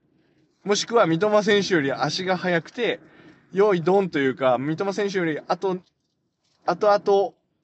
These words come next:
後ろから追いつけるぐらいのスピードを持ってる選手であれば、もしかしたら、えー、対応できるかもしれないですけど、このやり方をやられると、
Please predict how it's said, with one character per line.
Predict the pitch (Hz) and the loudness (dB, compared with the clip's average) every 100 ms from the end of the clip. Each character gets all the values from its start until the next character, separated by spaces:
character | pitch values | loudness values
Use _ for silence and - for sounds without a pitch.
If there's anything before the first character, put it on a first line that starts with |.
| _ _ _ _ _ _ _ _ _ - | _ _ _ _ _ _ _ _ _ -10
後 | 160 202 | -6 0
ろ | 196 | 0
か | 196 | 2
ら | 190 | 4
追 | 165 165 | 4 4
い | |
つ | - | 0
け | 190 | 0
る | 165 | 2
ぐ | 156 | 2
ら | 151 | 0
い | 160 | 0
の | 165 | -4
ス | - | -6
ピ | 180 | -4
ー | |
ド | 165 | 0
を | 160 | 0
持 | 160 | -2
っ | 175 | -4
て | - 190 | -4 -4
る | |
選 | 180 190 | -2 -2
手 | 185 196 | -2 -2
で | |
あ | 190 | 0
れ | 196 | 0
ば、 | 247 156 - _ _ _ _ _ _ _ _ _ _ _ _ - | 0 0 -2 _ _ _ _ _ _ _ _ _ _ _ _ -6
も | 151 | -4
し | 156 | -2
か | 175 | -2
し | |
た | 220 | 0
ら、 | 208 123 - _ - | 2 0 -2 _ -10
え | 117 107 104 98 | -8 -6 -8 -6
ー、 | |
対 | 123 123 | -2 -2
応 | 113 | -4
で | 120 | -6
き | |
る | 131 | -8
か | 113 | -10
も | 101 | -12
し | 123 | -10
れ | 110 | -8
な | 104 | -8
い | |
で | 95 | -10
す | - | -10
け | |
ど、 | 135 165 - _ _ _ _ _ _ _ _ _ _ _ _ _ _ _ | -4 -4 -6 _ _ _ _ _ _ _ _ _ _ _ _ _ _ _
こ | - | -6
の | 208 226 226 220 214 | -4 -2 -2 -2 0
や | 208 | 0
り | 202 | 0
方 | 214 208 196 190 | 0 2 4 4
を | 190 | 2
や | 180 | 2
ら | 175 | 2
れ | 175 | 0
る | 175 | -4
と、 | - 247 180 98 | -4 0 2 0